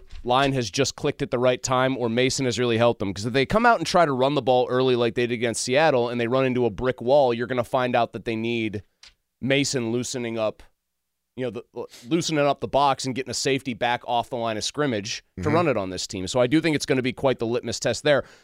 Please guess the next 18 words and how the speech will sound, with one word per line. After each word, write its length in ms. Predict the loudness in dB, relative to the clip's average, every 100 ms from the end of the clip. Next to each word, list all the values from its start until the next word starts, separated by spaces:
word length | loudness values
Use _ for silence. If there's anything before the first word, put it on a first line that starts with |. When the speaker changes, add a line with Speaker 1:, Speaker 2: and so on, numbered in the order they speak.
| -6
Speaker 1:
The 60 |
Steelers 400 | -2 2 2 2
have 200 | 4 2 4
to 100 | 2
have 180 | 0
faith, 300 | 0 -2 0
though. 100 | 0
By 160 | 2 4
the 80 | 4
way, 80 | 0
did 80 |
you 60 | -2
see 160 | -6 -4
Rudolph 360 | 0 2 0
was 120 | -2
practicing 500 | -6 -4 -4 -6 -6
with 160 | -6 -4
gloves? 440 | 2 2 0 -8